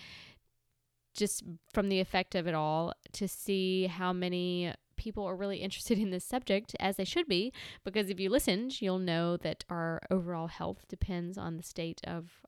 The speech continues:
uh, our microbiome. It's a subject that I am extremely passionate about, and I love helping clients with their nutrition and dietary changes to, to help improve their digestion. I spent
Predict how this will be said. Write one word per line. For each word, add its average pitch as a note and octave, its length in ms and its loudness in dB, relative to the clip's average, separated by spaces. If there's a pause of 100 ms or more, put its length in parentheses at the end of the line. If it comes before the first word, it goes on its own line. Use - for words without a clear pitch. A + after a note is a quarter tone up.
uh, E3 360 -10
our E3+ 100 -8
microbiome. F3 720 -2 (480)
It's G3+ 240 -2
a - 20 -8
subject F#3 540 -4
that - 180 -6
I E3+ 140 -2
am E3 380 -6
extremely F#3+ 480 -4
passionate F3 460 -2
about, E3 500 -6
and F3 400 -10
I F3 80 -6
love E3+ 240 -4
helping F3 320 -6
clients E3+ 420 -6
with F3 120 -10
their E3 240 -6
nutrition E3+ 720 -8
and E3+ 260 -6
dietary E3+ 440 -6
changes E3 500 -8
to, E3+ 400 -4 (400)
to - 80 -6
help G#3+ 180 2
improve G3 400 -2
their F#3 120 2
digestion. E3 680 -6
I E3 200 -6
spent F3+ 540 -4